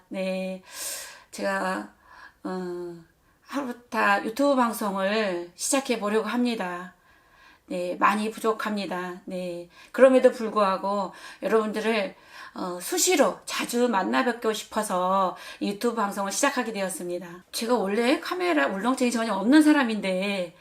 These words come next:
조금은 떨리네요. 네, 제가 미리 말씀드리지만 제가 부족한 게 많은 사람입니다. 어, 그래서 뭐 말을 하다 보면, 방송을 하다 보면 실수도 나올 것이고,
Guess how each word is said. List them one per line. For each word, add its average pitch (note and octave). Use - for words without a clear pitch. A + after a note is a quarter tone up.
조금은 F#3+
떨리네요. G#3+
네, F3
제가 F#3+
미리 A#3
말씀드리지만 G3+
제가 A3
부족한 A#3
게 A3
많은 A#3
사람입니다. F#3+
어, F#3
그래서 G3
뭐 -
말을 G#3
하다 C#4
보면, G#3+
방송을 G3+
하다 B3
보면 G3
실수도 A#3
나올 G#3
것이고, G#3